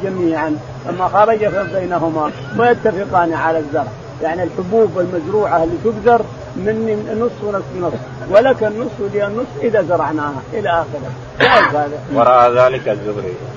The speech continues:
Speaker 1: ورأى ذلك الزهري جائزا يعني.
Speaker 2: وقال الحسن: "لا بأس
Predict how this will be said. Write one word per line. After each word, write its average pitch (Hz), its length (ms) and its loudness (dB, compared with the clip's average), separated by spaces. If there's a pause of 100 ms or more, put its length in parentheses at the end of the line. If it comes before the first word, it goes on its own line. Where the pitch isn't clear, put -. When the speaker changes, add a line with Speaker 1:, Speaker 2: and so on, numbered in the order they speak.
Speaker 1:
ورأى 196 340 6
ذلك 214 360 4
الزهري 226 520 0
جائزا 165 380 0
يعني. 139 280 -6 (420)
Speaker 2:
وقال 127 320 6
الحسن: 135 460 4
"لا 135 140 6
بأس 139 180 2